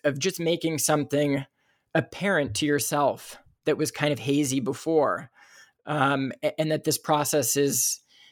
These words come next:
is open-ended. It's, it's never ending in a way, and it, it, there's something wonderful about it. And that's really what I wanna hit home on in the book: that the kind of activity that brings happiness is activity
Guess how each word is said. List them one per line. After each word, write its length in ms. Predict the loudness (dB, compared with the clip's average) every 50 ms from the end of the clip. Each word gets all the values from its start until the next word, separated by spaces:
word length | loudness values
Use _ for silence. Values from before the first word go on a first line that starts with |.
| _ _ _ _ _ _
is 140 | -4 -2 2
open-ended. 580 | 0 2 2 2 0 2 0 0 0 -2 -2 -4
It's, 200 | -2 -2 -2 -4
it's 180 | -2 -4 -2
never 240 | -2 0 0 0 2
ending 320 | 2 2 -2 0 0 0
in 100 | 0 0
a 60 | -2 0
way, 280 | 2 2 4 4 2
and 120 | 2 0 -2
it, 120 | -4 -6 -6
it, 160 | -6 -6 -4
there's 180 | -2 -2 -2 0
something 280 | -2 -2 -4 -4 -2 -2
wonderful 460 | -2 2 2 2 2 2 0 -2 0
about 320 | 0 0 -2 -2 -2 -2
it. 180 | -2 -4 -4 _ _ -20 -20 -20 -20 -20 -20 _ _ -2
And 280 | -2 -2 -2 -2 -2
that's 320 | 2 2 4 4 2 0 -4
really 260 | -2 -2 0 0 2
what 120 | 2 2
I 80 | 0 2
wanna 220 | 0 0 0 -2
hit 200 | -2 -4 -4 -4
home 240 | -2 0 0 2 2
on 420 | 2 2 2 0 -2 -6 -8 -8 -4
in 100 | -2 0
the 60 | 0 4
book: 260 | 4 2 2 2 -2
that 80 | -6
the 80 | -6 -4
kind 220 | -2 0 0 2
of 60 | 2 2
activity 480 | 0 0 -2 -4 -2 0 2 2 2
that 160 | 0 -2 -2
brings 260 | 0 0 0 0 -2 -4
happiness 800 | -2 2 2 2 2 2 0 -2 0 -2 -2 0 0 0 -2 -2 _ -18 -20 -20 -20 -20 -20 _ _ _ _ _ _
is 320 | 2 4 4 4 2 0 -2
activity 800 | 0 -2 -2 -2 -2 -2 0 0 0 2 0 0 0 0 -2 -6